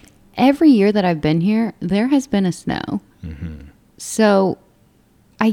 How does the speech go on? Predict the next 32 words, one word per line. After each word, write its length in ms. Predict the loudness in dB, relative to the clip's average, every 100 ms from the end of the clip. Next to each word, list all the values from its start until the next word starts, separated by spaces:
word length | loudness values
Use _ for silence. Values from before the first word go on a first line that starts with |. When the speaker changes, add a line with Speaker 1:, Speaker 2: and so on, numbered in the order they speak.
| -4
Speaker 1:
keep 280 | -4 -4 -4
hearing, 460 | -2 0 0 -2
like, 160 | -4 -2
we 140 | 0
don't 160 | 2 2
have 240 | 2 2 0
the 100 | -4
infrastructure 640 | -4 -6 -6 -6 -6 -8
for 240 | -6 -6
it, 100 | -4
but, 100 | -4
like, 220 | -4 -6 -8 -20 -20 -20
it 100 | -10
continues 600 | -8 -8 -4 0 2 2 0
to 120 | -6
happen. 720 | -4 -2 -2 -2 -8 -4 -4
Speaker 2:
Yeah. 140 | -4 -4
Speaker 1:
So, 560 | -2 0 0 -2 -4 -6 -6
like, 260 | -6 -4
maybe 360 | -2 0 2 2
we 140 | 2
should 200 | 0 -6 -4
get 180 | 0
it? 280 | 2 0 -2 _ -8
Speaker 2:
Yeah, 400 | -6 -4 -6 -10 -12 -12 -8
we 100 | -6
should 200 | -6 -6 -4
probably 180 | -4
get 140 | -4 -6
some 180 | -8 -6
plows. 480 | -4 -4 -6 -8 -8
Yeah, 280 | -6 -6